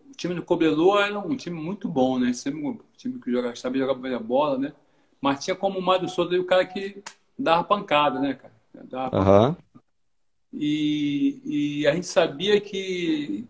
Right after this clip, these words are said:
Speaker 1: que o, o, os caras que a gente ficava de olho ali era no Zico, né? Só que o Zico era muito visto, né, pra chegar junto, né? Então,
Speaker 2: Aham.
Speaker 1: Aquele cara que levasse a bola pro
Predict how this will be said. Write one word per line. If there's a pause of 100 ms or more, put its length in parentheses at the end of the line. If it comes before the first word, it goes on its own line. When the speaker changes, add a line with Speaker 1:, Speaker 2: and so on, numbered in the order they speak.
Speaker 1:
que
o, (160)
o, (200)
os
caras
que
a
gente
ficava
de
olho
ali
era
no
Zico,
né? (1300)
Só
que
o
Zico
era
muito
visto,
né,
pra
chegar
junto,
né?
Então, (500)
Speaker 2:
Aham.
Speaker 1:
Aquele
cara
que
levasse
a
bola
pro